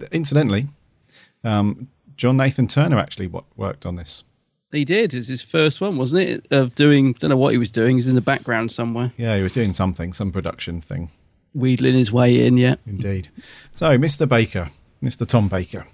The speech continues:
Speaker 1: and, uh, Louise Jameson.
Speaker 2: Yes, lovely
Speaker 1: Leela.
Speaker 2: Louise.
Speaker 1: Yep. Um, six-parter, this one. All just over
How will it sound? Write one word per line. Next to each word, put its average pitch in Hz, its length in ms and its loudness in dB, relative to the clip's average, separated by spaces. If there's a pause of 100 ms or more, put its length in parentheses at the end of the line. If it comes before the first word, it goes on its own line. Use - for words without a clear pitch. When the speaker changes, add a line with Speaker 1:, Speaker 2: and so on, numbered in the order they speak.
(1000)
Speaker 1:
and, 101 480 0 (100)
uh, 104 280 -2 (420)
Louise 117 340 2
Jameson. 123 480 0 (600)
Speaker 2:
Yes, 110 460 -4
lovely 120 280 0
Speaker 1:
Leela. 117 140 4
Speaker 2:
Louise. 120 480 0
Speaker 1:
Yep. 117 200 0 (600)
Um, 110 400 0
six-parter, 143 580 0
this 143 160 0
one. 156 180 0 (800)
All 120 420 0
just - 260 -4
over 110 320 0